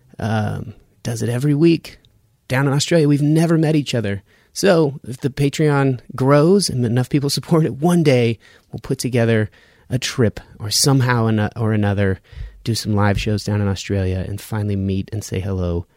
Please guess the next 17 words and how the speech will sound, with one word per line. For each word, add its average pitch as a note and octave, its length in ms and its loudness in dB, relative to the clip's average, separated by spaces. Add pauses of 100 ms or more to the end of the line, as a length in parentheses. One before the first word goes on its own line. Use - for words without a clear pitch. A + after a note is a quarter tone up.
(120)
to - 120 -8
Dan. F2 460 -6 (320)
But F3+ 140 8
until G3 280 4
then, F#2+ 360 -6 (560)
um, F#2+ 440 -6 (180)
just - 180 -6
have G2+ 140 -10
to - 60 -10
thank - 340 0
him D#3 220 0 (240)
over C#3+ 180 0
the B2 160 -4
airwaves. G2+ 360 -2
So - 120 -10
thanks, A2 300 -10
Dan. F#2+ 380 -6